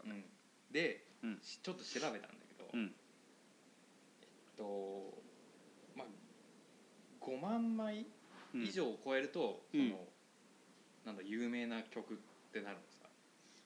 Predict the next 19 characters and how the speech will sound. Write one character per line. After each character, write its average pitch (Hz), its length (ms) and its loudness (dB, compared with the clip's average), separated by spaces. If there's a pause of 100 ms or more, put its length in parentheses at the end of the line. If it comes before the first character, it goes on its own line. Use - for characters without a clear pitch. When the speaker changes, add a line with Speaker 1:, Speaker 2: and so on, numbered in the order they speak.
Speaker 1:
う 123 40 -2
ん。 117 260 0
Speaker 2:
一 - 160 -2
つ 107 100 -6
の 92 160 -6
ア 101 60 0
ル 101 100 0
バ 98 80 -2
ム 95 100 -4
が 92 80 -6
売 90 60 -6
れ 95 80 -6
る 95 60 -8
の。 92 40 -10
Speaker 1:
う - 40 -12
ん - 20 -14
う - 20 -18
ん。 - 40 -20 (720)
Speaker 2:
で、 143 340 2